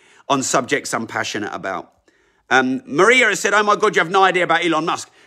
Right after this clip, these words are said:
The amount of people that say, "Oh my God, you have no idea about what's going on in the world," but then can't tell me what's going on in the world.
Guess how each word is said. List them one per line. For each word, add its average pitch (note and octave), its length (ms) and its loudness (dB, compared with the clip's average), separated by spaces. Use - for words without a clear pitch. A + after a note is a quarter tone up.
The G3+ 100 -2
amount C4+ 220 2
of - 80 -12
people A3 220 -4
that F#3+ 100 -8
say, F#3+ 180 0
"Oh F#3+ 100 6
my F#3+ 120 2
God, F3 200 -2
you F3 60 -2
have E3 140 0
no E3 180 0
idea D#3 220 0
about C3 180 -2
what's D3+ 140 -10
going C#3+ 180 -4
on C#3 140 -4
in B2 40 -6
the B2 60 -6
world," A2+ 220 -6
but C3+ 100 -6
then C#3+ 140 -4
can't D3 240 -4
tell D#3+ 100 -6
me C#3 80 -4
what's C3 180 -6
going C3+ 200 -2
on C3 100 -4
in A2 80 -6
the A2 80 -8
world. G2+ 220 -8